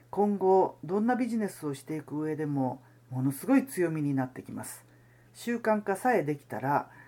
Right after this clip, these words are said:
えー、どんなことでもこなしていけるっていうね、あの、すごい大きな武器を手に入れたことになります。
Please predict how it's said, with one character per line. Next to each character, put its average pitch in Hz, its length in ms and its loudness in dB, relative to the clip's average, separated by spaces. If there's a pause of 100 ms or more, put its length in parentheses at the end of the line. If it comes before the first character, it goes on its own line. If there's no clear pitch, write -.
(220)
え 143 120 -4
ー、 131 40 -4
ど 214 120 4
ん 277 60 8
な 285 80 8
こ 208 100 2
と 165 120 -2
で 147 100 2
も 135 140 4
こ - 120 -4
な 135 140 4
し 135 60 -6
て 117 100 -8
い 120 60 -8
け 117 160 -8
る - 160 -10 (200)
っ - 40 -20
て - 80 -20
い 95 80 -20
う 117 60 -10
ね、 151 240 -2 (460)
あ 139 120 -6
の、 135 220 -4
す - 200 -12
ご 247 140 4
い 170 140 6
大 165 200 2
き 139 120 -8
な 127 100 -2
武 143 180 -6
器 123 160 -10
を 117 80 -6
手 160 140 -8
に 143 80 -2
入 120 80 -4
れ 127 100 0
た 123 80 -6
こ - 100 -10
と 123 80 -10
に 117 120 -8
な - 100 -12
り - 80 -12
ま 104 140 -14
す。 - 140 -20